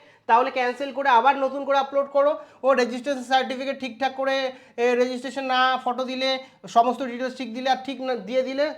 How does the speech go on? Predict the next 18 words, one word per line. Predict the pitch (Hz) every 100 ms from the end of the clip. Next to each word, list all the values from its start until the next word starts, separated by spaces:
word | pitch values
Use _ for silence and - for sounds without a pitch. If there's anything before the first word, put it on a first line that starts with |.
| -
কনফার্মে | 247 247 254 247
ক্লিক | 240 208 190
করবে। | 156 135 127 _ _ -
just | 254
কনফার্মে | 254 269 254 269 294
ক্লিক | 277 262 285
করার | 277 277 262
পর | 269 269 277
তোমাদের | 269 262 262
এখানে | 254 269
দিয়ে | 247 254
দেবে, | 247 262
"You | 254 269
have | 262
successfully | 262 254 262 247 262 247
registration | 262 262 233 226 254 254 247 262 254
centralized | 233 233 240 233
admission | 226 220 220 254